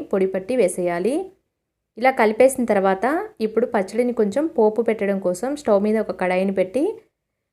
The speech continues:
కొంచెం నూనెని వేశాను. నూనె కాస్త వేడైన తర్వాత కొన్ని తాలింపు గింజలని, అలాగే రెండు నుంచి మూడు వరకు వెల్లుల్లి రెబ్బలని, అలాగే కొంచెం కరివేపాకును కూడా వేసేసి లో ఫ్లేమ్లో పెట్టి మాత్రమే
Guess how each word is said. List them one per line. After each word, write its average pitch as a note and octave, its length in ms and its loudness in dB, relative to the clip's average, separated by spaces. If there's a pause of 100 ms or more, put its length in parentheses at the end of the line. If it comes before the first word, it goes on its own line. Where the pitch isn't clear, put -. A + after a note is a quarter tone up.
(140)
కొంచెం A#3 260 0 (100)
నూనెని G3 300 -2
వేశాను. F#3+ 420 -2 (180)
నూనె G#3+ 260 0
కాస్త G#3 380 -4
వేడైన G3 340 0
తర్వాత F3+ 400 -4 (600)
కొన్ని A#3 300 0
తాలింపు G3+ 440 -2
గింజలని, G3+ 520 -2 (420)
అలాగే F#3 380 -2 (140)
రెండు A#3+ 240 2
నుంచి C4+ 260 -4
మూడు A3 220 2
వరకు G3 320 2 (220)
వెల్లుల్లి G3+ 400 4
రెబ్బలని, G3+ 460 2 (440)
అలాగే G3 380 0 (220)
కొంచెం A#3 400 -2
కరివేపాకును A3 720 0
కూడా A3+ 220 2
వేసేసి F#3 440 0 (720)
లో A3+ 180 4
ఫ్లేమ్లో B3+ 360 2
పెట్టి G#3 260 0
మాత్రమే G#3 420 0